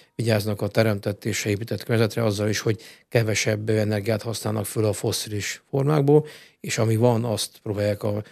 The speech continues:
az é-, a napfényből, vagy akár az erdők, a mezők, ö, ö, hulladékából tudnak energiát termelni. Ez egy komoly szellemi,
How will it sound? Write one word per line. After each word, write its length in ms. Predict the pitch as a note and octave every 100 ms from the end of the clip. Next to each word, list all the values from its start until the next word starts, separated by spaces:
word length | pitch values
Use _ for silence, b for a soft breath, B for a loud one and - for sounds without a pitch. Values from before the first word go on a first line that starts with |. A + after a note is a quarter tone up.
| b _
az 140 | G#2
é-, 220 | A2+ B2 G#3
a 380 | G#2+ G#2+ G#2 G#2
napfényből, 580 | A#2 G#2+ A#2 G#2+ G#2+ G#2+
vagy 100 | A2
akár 400 | G#2 A2+ G#2+ G#2 b _
az 560 | - G#2+ G#2+ A2 C#3 A#2+
erdők, 380 | A#2 G#2+ G#2 G2+
a 60 | G#2
mezők, 460 | A2 G#2 G#2 -
ö, 200 | A2+ G#2+ C3+ b b b -
ö, 60 | B2+ A#2+ A#2 G#2+
hulladékából 880 | A2+ G2+ G#2+ G#2+ G#2+ G#2+ G#2+ G#2+ -
tudnak 280 | - G#2 G#2+
energiát 440 | G#2+ G2+ G#2 G2+ -
termelni. 420 | B2+ C3 C3 C3 B B
Ez 120 | B2
egy 100 | A#2
komoly 540 | - A2+ A2 G#2+ G#2+ A#2+
szellemi, 600 | - A#2+ A2 G#2+ A2